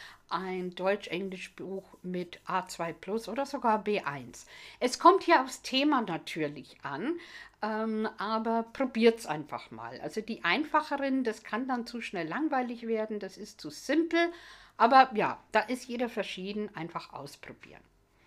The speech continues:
Ja, wie gesagt, ich hab eine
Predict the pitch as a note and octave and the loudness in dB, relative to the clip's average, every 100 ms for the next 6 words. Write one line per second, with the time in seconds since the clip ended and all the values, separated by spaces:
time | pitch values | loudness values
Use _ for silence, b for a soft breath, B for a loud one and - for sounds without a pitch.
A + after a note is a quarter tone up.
0 | B B B B B F#4 G#3 F#3+ C4 F4 | B B B B B 12 12 10 2 4
1 | E4 - C#4 - C4+ C4 B3+ - G#3+ G#3+ | 2 0 -8 -2 2 2 0 -2 0 2
2 | G3+ F3+ | 2 0